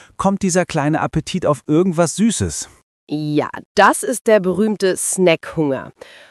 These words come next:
Speaker 2: Oft steckt dahinter gar kein echter Hunger, sondern Emotionen, Stress, Langeweile oder einfach das Bedürfnis nach Belohnung. Da hilft es, einen Moment innezuhalten und zu fragen, „Bin ich wirklich hungrig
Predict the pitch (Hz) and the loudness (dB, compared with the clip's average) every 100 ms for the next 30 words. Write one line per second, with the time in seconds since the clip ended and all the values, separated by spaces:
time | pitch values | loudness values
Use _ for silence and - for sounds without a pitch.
0 | _ - 214 - 208 - 180 208 175 127 | _ -4 -4 -2 -4 -2 -2 0 0 0
1 | 143 - 185 165 _ - 156 - 208 180 | -2 -2 -2 -4 _ -6 -6 0 0 2
2 | 277 160 127 147 151 156 - 196 208 - | 2 2 0 0 0 0 0 2 2 0
3 | 277 339 311 147 113 - - - - - | 0 4 4 2 -2 -12 -20 -16 -10 -8
4 | 180 208 226 - - - 220 233 208 180 | 0 2 2 0 -4 -2 2 4 2 0
5 | 208 233 202 185 170 202 190 - 247 320 | 0 2 4 2 2 2 0 0 -2 0
6 | 339 247 - 202 214 247 262 277 277 - | -2 -4 -4 -6 0 0 0 0 -2 0
7 | 302 349 196 113 - _ _ _ _ - | 0 2 0 -2 -12 _ _ _ _ -2
8 | - 320 - 302 - 233 220 214 294 - | 2 2 0 -4 0 2 2 2 0 2
9 | 392 294 - 160 151 151 165 156 - - | 2 2 0 -4 -2 -2 -2 -2 -4 -6
10 | 170 190 220 285 _ _ _ _ 208 214 | 2 2 2 -4 _ _ _ _ 4 4
11 | 190 151 214 - 202 - 156 151 208 - | 2 2 2 2 -6 2 2 2 -2 -4